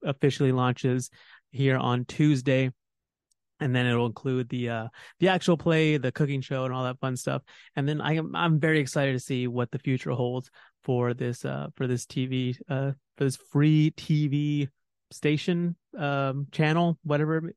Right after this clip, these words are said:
whatever it is, the, the free ad-supported, uh, television channel. So, um, yeah, so check it out. Uh, watch some old D and D cartoons and, um, and give, shoot us some ideas, like, some ideas that,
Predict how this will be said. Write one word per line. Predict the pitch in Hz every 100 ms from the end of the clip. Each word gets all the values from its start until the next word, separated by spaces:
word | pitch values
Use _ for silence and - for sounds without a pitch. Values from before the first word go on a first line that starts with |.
| _
whatever | 156 151 165
it | 175
is, | 180 165 - - - _
the, | 147 131
the | 131
free | - 151 151 147
ad-supported, | 139 139 139 - 147 143 143 139 _
uh, | 156 135
television | 151 143 139 139 156 147 147 -
channel. | 156 151 151 - - - _
So, | - 143 147 160
um, | 165 160 156 143 135
yeah, | 190 185 131
so | 151 139
check | 175 175
it | 175
out. | 151 165 - _ _ _ -
Uh, | 131 123
watch | 123 127 143 -
some | 156 139
old | 135 143 143 - -
D | 143
and | 139
D | 135 135
cartoons | 147 139 151 151 165 - - - _ -
and, | 170 180 185
um, | 190 190 185 185 170 - -
and | 156 156 151 - _ _ _ _ _
give, | 165 170 190 156 -
shoot | - 175 208
us | 214
some | 220
ideas, | 220 147 214 156
like, | 123 135 -
some | 151
ideas | 147 143 156
that, | 156